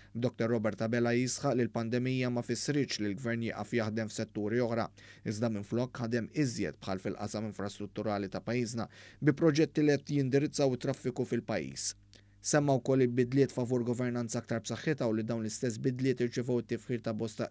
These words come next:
istituzzjonijiet internazzjonali bħal Kummissjoni Ewropea u l-Kunsill Ewropew. Dwar l-ambjent saħaq li l-gvern qed jagħti inċentivi biex tassew jindirizza l-isfidi tat-tibdil fil-klima bħall-iskema ta' għotja sa'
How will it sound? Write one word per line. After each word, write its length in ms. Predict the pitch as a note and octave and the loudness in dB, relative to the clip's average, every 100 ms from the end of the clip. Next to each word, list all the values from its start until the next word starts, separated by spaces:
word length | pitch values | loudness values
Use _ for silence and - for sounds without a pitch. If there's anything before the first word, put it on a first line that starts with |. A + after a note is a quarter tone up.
| - | -6
istituzzjonijiet 800 | C3 D3+ C#3 C3 - B2+ A#2+ B2 | -8 -4 -4 -4 -2 -2 -2 -4
internazzjonali 880 | A2 A#2 A2 G#2 B2+ C#3 C3+ A#2 F#2+ | -4 -4 -6 -6 -4 -2 0 0 -2
bħal 160 | F#2+ F2+ | -6 -8
Kummissjoni 400 | G2+ F#2+ A#2+ A2 | -8 -6 -4 -4
Ewropea 460 | G2+ G2 B2 A#2+ A2+ - - - | -4 -2 -2 -2 -4 -12 -10 -2
u 60 | |
l-Kunsill 500 | C3 D#3 D3 E3+ C#3 | 0 0 0 2 2
Ewropew. 400 | B2 A#2 A2 F#2+ - - - | 2 2 0 -4 -6 -12 -2
Dwar 240 | B2+ F#3 | 8 8
l-ambjent 480 | D#3 B2+ B2 C#3 B2 | 8 4 2 0 0
saħaq 240 | A#2+ B2+ | -2 0
li 140 | A2 A2+ | 0 0
l-gvern 260 | B2 A2+ | -2 -4
qed 140 | A2 A#2+ | -2 -2
jagħti 180 | G#2+ A2 | -2 -4
inċentivi 560 | G#2+ G#2+ C#3 B2+ A2 | -4 -4 0 0 -2
biex 160 | G2+ - | -4 -4
tassew 260 | G#2 - G#2 G#2 | -4 -4 -4 -4
jindirizza 480 | G2 G2 G2+ - | -4 -4 -4 -4
l-isfidi 420 | F#2+ F#2 - G#2 G#2 | -4 -4 -6 -4 -4
tat-tibdil 540 | G#2+ - G2+ G2+ F#2 | -6 -6 -6 -4 -4
fil-klima 560 | G2+ F#2+ B2+ B2 A2 - - - - | -4 -4 -2 -2 -4 -6 -12 -20 -4
bħall-iskema 480 | B2+ B2 - C3+ B2+ | 0 0 0 -2 -2
ta' 160 | B2 | 0
għotja 320 | A#2+ A#2 B2 A2+ | 0 0 -2 -2
sa' 160 | A2+ | -4